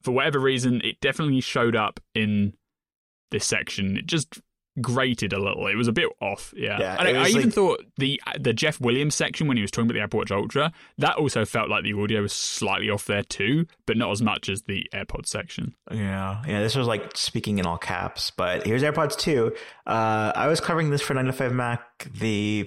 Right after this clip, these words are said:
Speaker 2: first change they announced was the H two chip. That's up from H one. This is the first time they've had an H two chip. Is that right?
Speaker 1: Mm-hmm.
Speaker 2: 'Cause w-,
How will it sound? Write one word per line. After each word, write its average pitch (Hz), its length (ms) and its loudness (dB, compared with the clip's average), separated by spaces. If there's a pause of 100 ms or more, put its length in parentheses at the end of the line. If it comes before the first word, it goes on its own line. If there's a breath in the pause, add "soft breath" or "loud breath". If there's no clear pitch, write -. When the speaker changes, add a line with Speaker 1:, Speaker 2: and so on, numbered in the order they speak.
Speaker 2:
first - 460 -2
change 117 400 0
they 117 120 0
announced 107 320 0
was 107 120 -2
the 101 120 -2
H 107 200 -2
two 110 100 0
chip. 110 240 -2
That's 98 160 -2
up 95 120 0
from 104 140 -2
H 107 180 -2
one. 104 360 0
This 135 140 2
is 190 80 -2
the 190 80 -2
first 160 160 0
time 160 80 -2
they've 147 100 0
had 120 140 0
an - 80 -2
H - 140 -4
two 151 80 -2
chip. 156 200 -4
Is 143 80 -4
that - 100 -2
right? 147 280 -4 (580)
Speaker 1:
Mm-hmm. 147 300 2 (220)
Speaker 2:
'Cause 143 120 0
w-, 135 240 -2